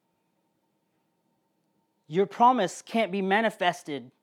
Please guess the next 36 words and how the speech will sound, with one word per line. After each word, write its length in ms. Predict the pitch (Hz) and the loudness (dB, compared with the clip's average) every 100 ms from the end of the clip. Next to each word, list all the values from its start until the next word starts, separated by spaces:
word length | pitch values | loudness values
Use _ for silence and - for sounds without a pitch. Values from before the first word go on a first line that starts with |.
| _ | _
if 100 | 170 | -6
you're 140 | 170 185 | -2 0
in 80 | |
a 40 | 202 | -2
cave." 680 | 185 170 123 110 - - _ _ _ _ - | -4 -4 -4 -10 -20 -20 _ _ _ _ -4
And 100 | 165 | -2
I've 200 | 175 147 | -2 0
been 180 | 202 202 | 0 0
in 120 | 170 | -2
a 40 | |
cave. 320 | - 156 135 | -4 -6 -4
I've 140 | 147 139 | -6 -4
been 120 | 170 | -2
in 120 | 170 | -4
a 20 | |
cave 300 | 156 175 156 | -4 -6 -6
for 160 | 156 147 | -8 -14
a 60 | 123 | -12
year. 460 | 123 160 117 92 _ _ _ _ _ _ _ _ _ - | -8 -8 -8 -12 _ _ _ _ _ _ _ _ _ -8
There 100 | 151 | -6
was 140 | 143 | -4
a 60 | 143 | -8
season 360 | 190 175 175 | -8 -6 -4
in 80 | 160 | -4
my 120 | 147 | -4
life 280 | 143 147 147 | -2 -4 -4
where 80 | 151 | -6
I 60 | |
was 160 | 139 131 | -6 -6
in 80 | 135 | -10
a 40 | |
cave 300 | - 160 131 | -8 -6 -6
for 160 | - 117 | -10 -16
one 380 | 113 131 147 151 | -12 -8 -6 -6
whole 340 | 139 139 123 | -8 -10 -10
year. 400 | 120 127 113 - | -16 -16 -16 -18